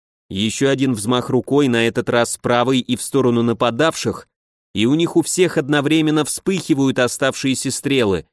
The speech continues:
А если учесть, что они находятся в колчанах на поясе? В общем, одномоментно тихая засада превратилась в толпу кричащих и матерящихся людей,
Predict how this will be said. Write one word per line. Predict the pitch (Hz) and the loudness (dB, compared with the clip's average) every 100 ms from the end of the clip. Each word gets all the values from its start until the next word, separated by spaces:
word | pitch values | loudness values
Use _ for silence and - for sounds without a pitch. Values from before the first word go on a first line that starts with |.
| _ _ _ _ | _ _ _ _
А | 110 | 0
если | 139 190 - 185 | 2 0 0 0
учесть, | 180 - 196 165 | 0 0 0 0
что | - 147 | 0 2
они | 147 165 | 2 2
находятся | 156 127 151 151 135 - 110 82 _ _ | 2 0 0 0 0 0 -2 -2 _ _
в | - | -2
колчанах | 143 139 - 156 151 143 | 0 0 0 2 0 0
на | 135 | -2
поясе? | 123 170 185 123 - 90 - _ _ _ _ _ _ | 2 2 4 2 -4 -12 -20 _ _ _ _ _ _
В | 104 143 | 0 4
общем, | 220 - 202 | 4 2 0
одномоментно | 180 143 165 165 160 214 202 - 120 | 0 0 0 2 2 0 0 0 0
тихая | 95 185 196 190 175 | 0 -4 0 2 2
засада | 147 156 - 180 160 | 2 0 0 0 0
превратилась | 156 139 139 127 165 151 123 - _ | 0 0 0 0 0 0 -2 -8 _
в | - | -2
толпу | 151 147 196 202 | 0 0 -2 -2
кричащих | 170 151 165 175 - 156 | 0 0 0 0 0 -2
и | 151 | 0
матерящихся | 143 127 143 151 - 143 - 139 | 0 0 0 0 0 -4 -2 0
людей, | 139 131 147 120 80 | 0 2 2 2 -2